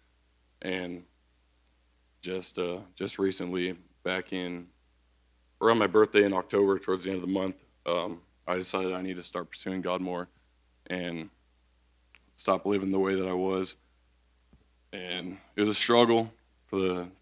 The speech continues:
towards the last of the month, and then I guess the significance of the new month of November, I decided that that's when I definitely needed to change, and, um, really stopped, uh,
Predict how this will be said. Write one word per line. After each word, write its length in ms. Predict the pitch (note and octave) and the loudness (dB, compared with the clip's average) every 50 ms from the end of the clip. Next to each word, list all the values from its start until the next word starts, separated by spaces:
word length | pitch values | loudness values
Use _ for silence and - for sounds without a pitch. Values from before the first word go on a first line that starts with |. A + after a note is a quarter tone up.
| _ | _
towards 400 | - - G2 E2+ D2 E2 - - | -6 -4 -4 -4 -4 -8 -14 -16
the 420 | - - F#2 F#2 F2+ F2 E2+ E2+ G2 - _ _ _ _ - | -12 -8 -4 -2 -2 0 -2 -2 -4 -8 _ _ _ _ -4
last 300 | F2 F#2 F#2 F#2+ F2+ - | -2 0 0 0 0 -2
of 60 | - | -2
the 40 | F#2+ | -2
month, 320 | F#2 F#2+ F#2 F#2 F#2 - - | 0 0 0 -2 -2 -2 -2
and 160 | F#2 F2+ F#2 | -2 -2 0
then 200 | F2+ E2+ F2+ F#2+ _ _ _ _ - | -2 -4 -6 -8 _ _ _ _ -10
I 100 | F2+ - | -6 -4
guess 200 | F#2+ F#2+ F#2 - | -4 -2 -2 -2
the 60 | F2+ | -4
significance 560 | - - F2+ F2 F#2 F2+ - - - F2+ - | -4 -4 -4 -4 -6 -6 -6 -6 -6 -6 -4
of 120 | - F2 E2 | -6 -6 -4
the 60 | F2+ | -4
new 120 | F#2 F2+ | -4 -2
month 260 | F2+ F2+ F2+ F#2 - - - | -2 -2 -2 -4 -6 -8 -16
of 60 | - - _ - | -20 -20 _ -10
November, 440 | F2+ G2 F2+ F#2 F2+ F2 F2+ F#2 F2+ - - _ _ _ _ _ - | -8 -4 -4 -2 -2 -2 -2 -4 -4 -8 -14 _ _ _ _ _ -8
I 100 | - F2+ | -6 -6
decided 380 | E2 - - F#2 F2 F2 F2 E2+ | -6 -4 -2 -2 -2 -2 -4 -6
that 120 | E2+ E2+ | -6 -4
that's 280 | F2+ F#2 F2+ F2 - - | -4 -4 -4 -4 -4 -4
when 120 | F2+ F2+ | -4 -4
I 80 | E2+ E2+ | -4 -4
definitely 480 | - - F2+ F2 - - F2+ F2 F2+ | -4 -6 -6 -6 -6 -6 -4 -4 -4
needed 260 | F2+ F2+ F2 F2 F2 | -4 -4 -4 -4 -4
to 80 | E2+ E2 | -4 -6
change, 480 | - - - F2+ F2 F2 F2 - - - - - | -6 -4 -4 -4 -4 -4 -6 -8 -10 -12 -12 -10
and, 320 | F2 F2 E2+ E2 E2+ E2+ _ _ _ _ _ _ _ _ _ _ _ _ _ _ _ _ _ - | -8 -8 -6 -8 -10 -12 _ _ _ _ _ _ _ _ _ _ _ _ _ _ _ _ _ -6
um, 400 | - F2+ E2+ E2+ E2+ E2 D#2+ - - _ _ _ _ _ _ _ _ _ _ _ _ _ _ _ _ _ _ _ _ _ _ _ _ _ _ _ _ _ _ _ _ _ _ _ - | -4 -4 -4 -4 -6 -8 -10 -12 -14 _ _ _ _ _ _ _ _ _ _ _ _ _ _ _ _ _ _ _ _ _ _ _ _ _ _ _ _ _ _ _ _ _ _ _ -6
really 180 | G#2+ G#2 G#2 G2+ | -4 -2 -2 0
stopped, 500 | - - - A2+ G#2+ G#2+ G2+ - - - - - - - - - - - - | 0 0 0 0 2 0 0 -2 -8 -16 -16 -18 -20 -20 -20 -20 -16 -12 -10
uh, 340 | F#2+ F#2+ F#2+ F#2+ F#2 F2+ | -8 -8 -8 -8 -10 -10